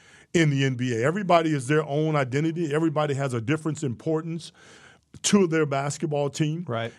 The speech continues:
Speaker 1: And I think coaches, if they're smart, front offices, if they're smart, they're gonna, they're gonna beat to, play to that drum. You understand what I'm saying?
Speaker 2: Yeah.
Speaker 1: And I, I think it's smart to do it that way. And I think Jeff is one of those guys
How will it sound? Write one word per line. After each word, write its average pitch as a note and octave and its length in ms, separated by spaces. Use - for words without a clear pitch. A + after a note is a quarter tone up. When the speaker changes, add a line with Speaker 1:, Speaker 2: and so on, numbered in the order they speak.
Speaker 1:
And F3 440
I E3+ 100
think G3+ 280
coaches, G3 480
if D#3 140
they're F3 140
smart, G#3+ 540
front F3+ 220
offices, F#3 480
if C#3+ 120
they're E3+ 160
smart, G3+ 480
they're E3+ 260
gonna, F#3+ 300
they're G3+ 200
gonna F#3 180
beat F3 280
to, D#3+ 340
play G3 200
to E3+ 140
that F3 220
drum. C#3+ 400
You D#3+ 120
understand F#3 360
what F3 80
I'm F3+ 100
saying? G3 280
Speaker 2:
Yeah. C#3 220
Speaker 1:
And F3 380
I, E3 180
I - 40
think F#3 180
it's E3+ 140
smart F#3 280
to E3 80
do G#3 140
it B3 60
that E3 100
way. D#3 140
And D#3 80
I E3+ 60
think D#3+ 260
Jeff F3 320
is C#3+ 120
one D3 120
of C#3 80
those B2 160
guys B2 340